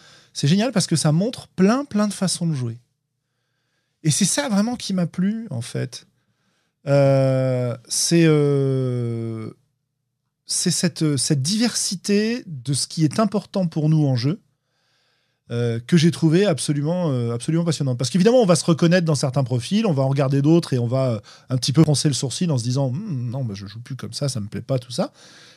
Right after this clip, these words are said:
Mais, mais, euh, n'empêche que ça apprend des choses, ça donne des idées et ça donne une perspective très large qui permet de se rappeler de la façon dont se joue des gens avec qui nous, on ne joue pas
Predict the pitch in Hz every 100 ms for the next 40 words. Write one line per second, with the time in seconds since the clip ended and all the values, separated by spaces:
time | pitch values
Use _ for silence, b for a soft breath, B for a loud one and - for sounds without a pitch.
0 | - 143 233 349 _ _ _ _ _ _
1 | _ _ - b b b b b b 135
2 | 170 240 269 170 151 151 147 143 143 135
3 | 123 120 120 - - _ 131 165 180 196
4 | - 143 185 _ _ _ _ _ _ _
5 | 135 - - 156 143 196 208 - 147 160
6 | - 107 165 190 165 151 127 151 135 117
7 | 120 127 185 147 117 - _ 226 - -
8 | 190 - 151 - 226 156 165 120 - _
9 | _ _ _ - 139 185 170 196 202 156
10 | 123 143 123 180 - 202 190 135 120 120
11 | 175 - 185 151 120 135 180 269 - 135
12 | 135 226 160 127 170 185 247 190 175 175
13 | 185